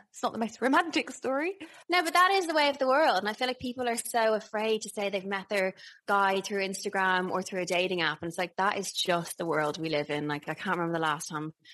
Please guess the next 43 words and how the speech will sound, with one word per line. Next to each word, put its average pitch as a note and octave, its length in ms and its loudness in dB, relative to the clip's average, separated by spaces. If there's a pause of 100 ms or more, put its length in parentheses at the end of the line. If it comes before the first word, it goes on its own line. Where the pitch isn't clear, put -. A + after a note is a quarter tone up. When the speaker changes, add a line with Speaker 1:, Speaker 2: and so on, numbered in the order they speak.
(140)
Speaker 2:
someone's E3+ 260 -6
approached - 480 -4
me E3 140 -2
in, D#3 60 -4
like, D3+ 120 -6
a F3 60 -6
bar D#3 720 0
or, D#3 40 -4
like, D3 380 -8 (420)
Speaker 1:
No. - 40 -2 (100)
Speaker 2:
anywhere. C3 300 -2 (180)
Speaker 1:
When B3 240 2
he, A#3+ 540 -4 (240)
when A3 140 -6
he A#3 140 -8
D G#3+ 100 -4
M'd G3 240 -2
me, D#3 180 -8
I, D#3+ 260 -4 (100)
we G#3+ 140 -4
had G3+ 220 0
mutual F#3+ 360 -6
friends, F#3 360 -2
which - 160 -6
I F#3+ 60 -6
think G3 220 -12
helped. G3+ 440 0
Had G#3+ 180 2
he G#3+ 120 -4
had G3 220 0
no F#3+ 260 0
mutual F#3+ 320 -6
friends, D#3+ 400 -4
I - 80 -6
think F#3+ 220 -10
I - 20 -6
would F3+ 140 -6
have - 40 -12
been F3 140 -8
a F#3+ 60 -10
bit - 180 -4
more E3+ 180 -10
like, - 300 -2